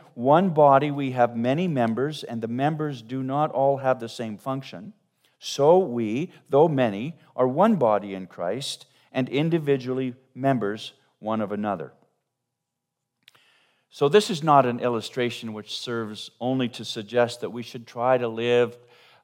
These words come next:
closely together as a clo-, in a close-knit manner and love one another. It, it describes the reality that all of us are part of the body of Christ if we trust him for our salvation. We share the same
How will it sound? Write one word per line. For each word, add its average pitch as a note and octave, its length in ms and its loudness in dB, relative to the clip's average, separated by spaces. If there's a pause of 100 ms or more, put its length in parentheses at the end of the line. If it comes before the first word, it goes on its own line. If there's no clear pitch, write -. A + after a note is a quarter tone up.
(120)
closely B2 480 -2
together A#2+ 600 2
as A#2 140 2
a B2 80 -8
clo-, A#2+ 400 -4
in A2+ 140 -4
a A2 40 -12
close-knit B2 600 -6
manner A2+ 400 -2
and G#2+ 140 -10 (280)
love A#2 300 4
one A#2+ 200 -2
another. A2+ 440 -2 (640)
It, C3 160 -4
it C3+ 140 -4
describes D#3+ 580 4
the C#3 100 -2
reality C3 680 4
that A2+ 200 -4 (420)
all D#3+ 300 8
of A#2+ 100 4
us A#2 200 2
are A2 180 -8
part D#3+ 500 2
of A2 160 -6
the A2 60 -8
body C3+ 460 2
of A2+ 120 -6
Christ C#3 520 0
if - 160 -20
we A2 100 -14
trust C#3+ 400 -4
him B2+ 160 -10
for A#2+ 340 -4
our A2 200 0
salvation. A#2+ 760 -6 (360)
We E3 220 0
share D#3 500 4
the C3+ 120 -2
same C#3+ 600 -2